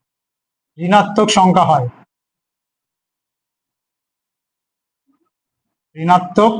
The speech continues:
হয়, মানে এ বি দুটোই less than যদি জিরো হয়, তাহলে কিন্তু জটিল সংখ্যার ক্ষেত্রে এই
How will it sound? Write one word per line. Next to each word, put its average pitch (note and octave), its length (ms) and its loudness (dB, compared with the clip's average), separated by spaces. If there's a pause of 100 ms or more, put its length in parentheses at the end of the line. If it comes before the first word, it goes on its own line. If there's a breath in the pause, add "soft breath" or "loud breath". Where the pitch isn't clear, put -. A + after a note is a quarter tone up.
(960)
হয়, D3 220 -4 (720)
মানে F#3 140 -4 (160)
এ G3 40 2 (260)
বি F#3 140 4
দুটোই G3 240 4
less F#3 180 2
than G3 180 4
যদি G3 200 4
জিরো F#3 200 4
হয়, G#3 160 0
তাহলে F3+ 300 2
কিন্তু G3 180 4 (120)
জটিল G3 280 4
সংখ্যার G3+ 300 2
ক্ষেত্রে G3 280 2 (1300)
এই G#3+ 80 2